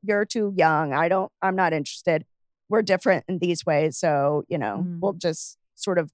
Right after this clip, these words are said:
Speaker 1: coexist as much as we can," uh, which is not the case anymore. Now we're quite close, but growing up,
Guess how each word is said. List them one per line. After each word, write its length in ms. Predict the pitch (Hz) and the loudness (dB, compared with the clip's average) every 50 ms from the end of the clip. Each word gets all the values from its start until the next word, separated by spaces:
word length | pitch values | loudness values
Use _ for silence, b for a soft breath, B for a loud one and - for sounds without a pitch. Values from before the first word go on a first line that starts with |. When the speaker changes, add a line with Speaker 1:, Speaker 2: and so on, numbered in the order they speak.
| _ _ | _ _
Speaker 1:
coexist 520 | 196 190 190 185 147 - 165 160 - - | 2 2 2 0 -2 -4 -4 -4 -4 -6
as 120 | 165 151 - | -8 -8 -6
much 180 | - 156 - - | -6 -6 -6 -8
as 100 | - - | -8 -10
we 80 | 170 | -10
can," 440 | 156 - _ - 339 247 190 160 156 - _ _ _ _ _ _ _ _ _ - | -10 -8 _ -2 0 0 0 -2 -4 -6 _ _ _ _ _ _ _ _ _ 4
uh, 320 | 214 233 196 185 180 170 | 4 6 6 6 4 2
which 200 | 151 180 247 - | 0 -2 -4 -4
is 80 | 240 240 | 0 2
not 180 | 311 330 320 - | 2 2 2 0
the 60 | - | 0
case 200 | - 254 - - | 0 2 2 2
anymore. 380 | 196 180 165 165 202 311 320 | 0 -2 0 2 2 2 2
Now 220 | 202 196 190 190 190 | 4 2 2 2 2
we're 80 | 190 | 0
quite 240 | - - 233 - - | 0 0 0 0 0
close, 460 | - - 302 415 370 294 277 - - - - | 4 4 6 6 6 4 4 2 -4 0 4
but 280 | 226 220 - - - - _ _ _ _ _ _ | 6 6 6 6 4 0 _ _ _ _ _ _
growing 320 | - 269 254 240 226 220 | 4 6 6 6 4 4
up, 260 | 302 403 320 - - | 4 4 4 2 2